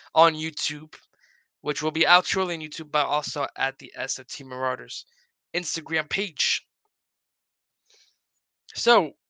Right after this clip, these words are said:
in the rest of the program this week, we had the Gaul team having an up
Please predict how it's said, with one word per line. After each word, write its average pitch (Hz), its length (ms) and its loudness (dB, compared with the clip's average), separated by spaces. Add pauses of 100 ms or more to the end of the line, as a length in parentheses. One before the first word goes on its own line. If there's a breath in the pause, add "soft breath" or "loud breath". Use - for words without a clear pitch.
in 208 160 -2
the 202 140 -2
rest 185 580 2
of 175 120 -4
the 170 60 -8
program 175 760 0
this 160 260 -2
week, 202 580 -2 (1500)
we 139 220 -10
had 165 500 4 (1500)
the 143 80 -8
Gaul 180 300 4
team 139 500 -10
having 330 480 6
an 339 80 2 (100)
up 330 220 6